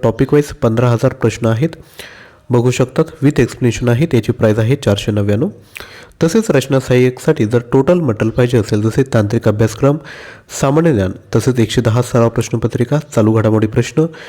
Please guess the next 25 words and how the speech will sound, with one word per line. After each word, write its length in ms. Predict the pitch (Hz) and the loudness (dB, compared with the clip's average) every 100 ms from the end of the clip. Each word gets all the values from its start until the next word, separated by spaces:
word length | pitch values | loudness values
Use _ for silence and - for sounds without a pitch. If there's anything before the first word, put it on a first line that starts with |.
| - - - | -20 -14 -2
मराठी 360 | 135 147 175 165 | 2 2 4 4
व्याकरण, 380 | 156 165 170 | 4 2 2
इंग्लिश 320 | 151 110 113 - | 2 0 -2 0
ग्रामर 260 | 117 127 143 | 0 2 2
आणि 180 | 147 165 - | 0 -2 -4
ॲप्टिट्यूड 440 | 123 139 104 95 | 0 0 0 -2
ही 140 | 95 117 | 0 -2
सर्व 300 | - 156 170 | 2 2 4
जर 140 | 170 | 0
कंबाईन 360 | - 120 113 110 | 0 0 0 0
पॅकेज 320 | 107 110 104 | -2 -2 -2
पाहिजे 260 | 120 113 135 | -2 0 0
असेल 220 | - 98 - - - - - | 0 -6 -10 -20 -20 -4 0
तर 40 | |
नऊशे 300 | 120 107 - | 2 2 2
नव्याण्णव 340 | 120 117 117 117 | 2 2 2 0
रुपयामध्ये 500 | 117 120 117 117 120 | 0 0 0 0 0
भेटेल. 360 | 117 160 156 | 0 0 2
याची 200 | 120 143 | -2 0
जी 100 | 151 | -4
टोटल 300 | 156 110 107 | 0 0 0
प्राईस 260 | 104 110 110 | 0 0 0
होते 220 | 131 95 - 120 | -2 -2 -2 0
ती 60 | |
होते 280 | 113 110 | 0 2